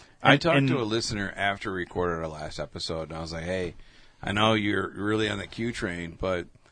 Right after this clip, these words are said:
Speaker 1: watch this video of this guy, and he kinda breaks down some shit about b-, it being a psyop." And she was like, "I don't know." Like, I, she's like, "I still hope that the plan is still real. I hope,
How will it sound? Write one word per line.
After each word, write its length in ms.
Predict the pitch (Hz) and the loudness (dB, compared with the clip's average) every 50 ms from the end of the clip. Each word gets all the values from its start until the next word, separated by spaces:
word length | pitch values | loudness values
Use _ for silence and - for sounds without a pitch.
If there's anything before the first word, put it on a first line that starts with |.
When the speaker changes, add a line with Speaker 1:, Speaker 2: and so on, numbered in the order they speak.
| _ _ _ _ - _ _ - | _ _ _ _ -20 _ _ 2
Speaker 1:
watch 280 | - 107 143 170 - - | 8 8 8 8 6 0
this 140 | 208 180 143 | -6 -8 -6
video 280 | 151 147 160 180 156 | -4 -4 0 2 2
of 60 | 110 95 | 2 2
this 180 | 90 87 87 | 0 -2 -2
guy, 280 | - 107 110 107 95 87 82 80 82 | 2 4 6 6 4 2 -2 -4 -2
and 100 | 90 95 | -2 -2
he 80 | 98 | -2
kinda 240 | 95 - 139 156 156 | 0 0 0 0 0
breaks 280 | 127 139 147 147 117 107 | 2 4 4 4 4 2
down 200 | 127 135 160 147 | 0 0 0 0
some 140 | 131 101 | -2 -4
shit 320 | 87 - - 98 92 90 - - - | -6 -4 -4 -4 -4 -4 -6 -10 -12
about 320 | - 87 101 95 85 76 98 | -6 -2 -2 -2 -2 -2 -6
b-, 60 | 92 - | -8 -4
it 200 | 104 104 98 101 | -4 -4 -4 -4
being 160 | 98 95 95 | -6 -4 -4
a 40 | 90 | -4
psyop." 520 | - - 139 - 226 196 107 85 80 - - - _ - - - - - - _ _ _ _ _ - | -4 -2 -2 -2 -2 -2 -4 -6 -8 -10 -12 -16 _ -20 -20 -20 -20 -20 -20 _ _ _ _ _ -4
And 680 | - 110 113 117 113 113 110 110 107 101 95 - - - | 0 2 4 4 4 4 2 2 0 -2 -6 -8 -12 -8
she 100 | 95 123 | -4 -2
was 140 | 120 113 101 | 0 0 2
like, 280 | 110 110 104 101 92 - - - - - _ - - - - - - - - - _ - - - - _ - | 2 2 2 2 0 -4 -10 -20 -20 -20 _ -20 -20 -20 -20 -20 -20 -20 -20 -20 _ -20 -20 -20 -20 _ 4
"I 120 | - - 190 | 8 10 10
don't 100 | 202 220 | 12 10
know." 200 | 226 170 98 - - | 10 8 6 2 -6
Like, 320 | - - 120 117 113 - - - - - - - - - - - - - - - - - - - | -2 0 2 2 2 0 -6 -20 -20 -20 -20 -16 -16 -16 -16 -16 -18 -20 -20 -20 -20 -10 0 4
I, 200 | 120 123 135 - - 120 | 4 4 4 4 0 -2
she's 260 | - - 135 127 117 | -2 -2 0 0 2
like, 200 | 139 131 110 - - | 2 2 2 0 -2
"I 200 | 110 110 113 113 | 0 0 0 0
still 260 | - - - 127 117 | 0 0 2 2 4
hope 320 | 107 113 123 143 - - - | 6 6 6 6 6 4 4
that 400 | 165 160 156 156 - 107 - - | 4 4 4 4 0 -4 -6 -8
the 100 | - 131 | -8 -6
plan 300 | 120 - 135 131 135 131 | -2 2 2 4 4 2
is 200 | 131 123 110 - | 2 -2 -4 -6
still 260 | - - 123 110 107 | -4 -2 0 0 0
real. 240 | 107 104 104 117 127 | 0 2 2 4 4
I 140 | 123 104 98 | 4 4 4
hope, 200 | 104 110 117 | 4 2 0